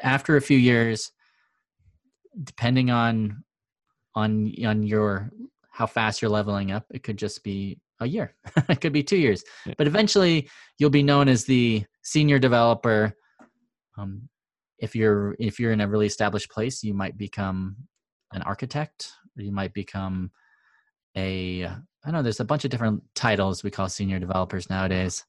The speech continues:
Speaker 2: Yeah, I mean, this goes back to my earlier point about <laughs> trying to promote people to keep 'em and give 'em more money. Um, you have team leads. You
Speaker 1: Yep.
Speaker 2: have, uh, senior team <laughs> leads sometimes, tech leads. Um,
Speaker 1: Principals.
Speaker 2: uh, managers. I haven't heard principals,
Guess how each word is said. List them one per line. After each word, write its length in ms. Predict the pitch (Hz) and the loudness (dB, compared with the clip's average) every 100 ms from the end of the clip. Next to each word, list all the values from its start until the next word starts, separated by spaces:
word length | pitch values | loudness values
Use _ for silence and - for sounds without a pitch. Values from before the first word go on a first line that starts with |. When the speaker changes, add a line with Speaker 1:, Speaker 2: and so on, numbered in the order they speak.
| - | -12
Speaker 2:
Yeah, 500 | 131 180 175 135 120 - | 0 4 6 6 4 2
I 120 | 120 | 0
mean, 160 | 131 123 | 2 0
this 240 | 131 - | -2 0
goes 200 | 127 117 | 2 4
back 180 | 120 110 | 4 2
to 80 | 117 | 2
my 120 | 98 | 2
earlier 320 | 113 110 98 | 4 4 4
point 260 | - 120 110 | 2 0 2
about 180 | 101 | 0
<laughs> 80 | - | 2
trying 160 | 123 117 | 2 2
to 60 | |
promote 380 | 107 107 101 120 | 0 0 2 2
people 280 | 131 110 101 | 2 2 2
to 80 | 92 | 0
keep 240 | - 107 | 0 0
'em 140 | 113 107 | 0 0
and 80 | 104 | -2
give 120 | 104 | -2
'em 80 | 104 | 0
more 120 | 101 | 0
money. 340 | 107 110 101 - - - _ | 2 0 0 -6 -20 -20 _
Um, 240 | 95 117 123 | 0 2 4
you 60 | |
have 140 | 107 - | 2 2
team 280 | 131 127 135 | 2 4 4
leads. 480 | 135 175 - - _ _ _ _ _ | 4 2 -4 -20 _ _ _ _ _
You 160 | - 113 | 0 2
Speaker 1:
Yep. 100 | 107 | 4
Speaker 2:
have, 480 | 113 110 107 104 104 | 2 4 4 2 -2
uh, 200 | 98 98 | -2 -2
senior 440 | - 117 123 120 | -2 2 4 4
team 300 | 117 123 123 | 4 2 2
<laughs> 80 | 127 | 4
leads 180 | 135 135 | 2 2
sometimes, 760 | 170 175 - 180 160 170 - | 2 2 2 0 0 -4 -8
tech 280 | - 135 - | -2 0 4
leads. 500 | 127 131 170 - - _ _ _ _ _ 113 | 4 6 4 -2 -20 _ _ _ _ _ -6
Um, 720 | 104 101 98 95 95 92 - - | -2 -2 0 -2 -4 -6 -10 0
Speaker 1:
Principals. 720 | 120 - 131 143 147 - - _ _ - 151 | 0 2 2 2 0 -6 -16 _ _ -20 -14
Speaker 2:
uh, 240 | 92 90 90 | -6 -4 -4
managers. 800 | 92 98 120 127 131 139 170 - | -4 -2 -2 -2 -2 -2 -2 0
I 60 | |
haven't 160 | 175 143 | 2 2
heard 180 | 160 - | 0 0
principals, 640 | 117 143 - 90 92 - | -4 -4 -8 -10 -10 -14